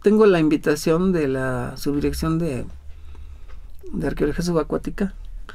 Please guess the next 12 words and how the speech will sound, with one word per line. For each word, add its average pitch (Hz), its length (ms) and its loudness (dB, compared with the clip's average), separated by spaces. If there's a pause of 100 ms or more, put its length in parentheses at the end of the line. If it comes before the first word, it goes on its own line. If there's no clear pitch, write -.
(600)
para 147 920 2 (140)
un 165 160 -4
proyecto, 175 1000 2 (640)
mm, 151 360 -6 (100)
sobre 147 240 0
el 147 60 0
puerto 170 320 2
de 170 80 6
Acapulco. 156 520 0 (1120)
Entonces 156 480 -2
es 170 160 0
un, 170 340 4